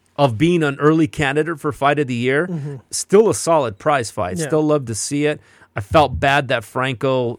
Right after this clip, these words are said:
Speaker 1: you know, didn't come back with another belt.
Speaker 2: Yeah. No,
Speaker 1: 'Cause
Speaker 2: yeah,
Speaker 1: I-,
Speaker 2: definitely.
Speaker 1: Ioka, Rick, on a lot of people's list, Ioka's on a lot of people's, uh, pound for pound
Speaker 2: Mm-hmm.
Speaker 1: list. So what does that say about, uh, about Franco?
Speaker 2: Yeah.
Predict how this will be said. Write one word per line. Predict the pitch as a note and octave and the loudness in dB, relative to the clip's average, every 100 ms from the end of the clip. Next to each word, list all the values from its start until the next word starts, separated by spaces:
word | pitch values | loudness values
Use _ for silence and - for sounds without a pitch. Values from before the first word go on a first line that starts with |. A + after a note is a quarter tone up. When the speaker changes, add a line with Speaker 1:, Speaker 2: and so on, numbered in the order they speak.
| _ | _
Speaker 1:
you | B2+ | -4
know, | A#2 G#2+ | -2 -2
didn't | G2 B2+ B2 | -2 -4 -2
come | C#3 B2+ | -2 0
back | A2+ A2 G#2 _ _ _ - | 0 0 -4 _ _ _ -8
with | A2+ G#2+ | -8 -4
another | A#2+ A#2 F#2+ | -4 -4 -6
belt. | G#2 D#2 - _ | -8 -8 -12 _
Speaker 2:
Yeah. | E3 C#3 A2+ _ _ _ _ _ _ _ - | -12 -12 -14 _ _ _ _ _ _ _ -6
No, | E3+ | -2
Speaker 1:
'Cause | D3 | -2
Speaker 2:
yeah, | C#3 | -4
Speaker 1:
I-, | D#3+ | -6
Speaker 2:
definitely. | C#3+ | 2
Speaker 1:
Ioka, | D#3 G#3+ A#3+ D#4 D#3+ | 4 4 2 -2 -2
Rick, | C#3+ D#3 D#3+ | -2 -2 -2
on | D#3+ D3+ | -2 -2
a | |
lot | C#3+ E3+ | 0 0
of | G3 | -4
people's | G3+ D#3 B2 A2 | -8 -10 -8 -4
list, | F#3+ - | -4 -4
Ioka's | B2+ C3+ F3+ A3+ | -4 -2 -2 -6
on | F#3 | -6
a | C3 | -2
lot | C3+ C3 | -2 -2
of | |
people's, | B2 C3 C3 A#2+ G#2+ | -4 -6 -6 -8 -6
uh, | G#2 | -6
pound | G2+ C3 A2 | -4 -6 -6
for | G2 | -6
pound | C#3+ F#3 | -4 -2
Speaker 2:
Mm-hmm. | A#2+ | -4
Speaker 1:
list. | F2+ E2 | -8 -8
So | G#2 | -4
what | C#3 | -2
does | F3 | -2
that | D#3 | -2
say | D3 | -2
about, | B2+ A#2+ G2+ | 0 -2 -2
uh, | A2 G2 F#2+ | -4 -6 -4
about | G2 G2 | -4 -4
Franco? | - D#3 C4+ - F#2+ E3 | -4 -6 -6 -12 -12 -8
Speaker 2:
Yeah. | E3 | -8